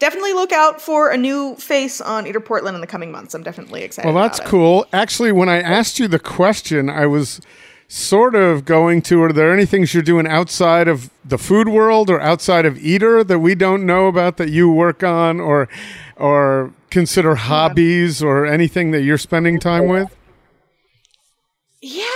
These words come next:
Speaker 1: you know, I mean, in terms of hobbies, um, I like to do some sort of, um, mutual aid style work, you know, um, doing sort of, like, food drops and stuff like that. Um, that's something that I do outside of work.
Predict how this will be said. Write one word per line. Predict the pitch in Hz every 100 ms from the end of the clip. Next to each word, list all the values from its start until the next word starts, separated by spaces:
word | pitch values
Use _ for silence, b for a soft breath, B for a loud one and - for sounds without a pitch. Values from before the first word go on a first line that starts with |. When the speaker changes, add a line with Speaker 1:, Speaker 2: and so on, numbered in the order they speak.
| 508
Speaker 1:
you | 311 359
know, | 370
I | -
mean, | 285 277
in | 269
terms | 277 539 -
of | -
hobbies, | - - 339 302 185 175 165 180 - _
um, | 226 240 226 220 214 -
I | 220 262 277 285 294 294 285 277 B B B B B B B _
like | - 277 277
to | -
do | 208 240 240 240 240
some | 220 233 208 214
sort | 226 202
of, | 208 196 196 196 - - _ _ _ _ _ _ _
um, | 196 170 160 - - _ _ _ _ _
mutual | 247 254 254 214
aid | 190 190
style | 196 175 175
work, | 247 381 359 -
you | 285
know, | 247 220 220 -
um, | 185 175 170 170 208 202
doing | 214 185
sort | 190 180
of, |
like, | 175 160
food | 269 269
drops | 214 247 226 233
and | 190
stuff | - 165 -
like | 175 -
that. | 349 349 339 B B B B -
Um, | 202 190 165 165 -
that's | 214 214
something | - 214 202
that | 190
I | 185
do | 190 185
outside | 175 - 170
of | 175
work. | 185 175 170 -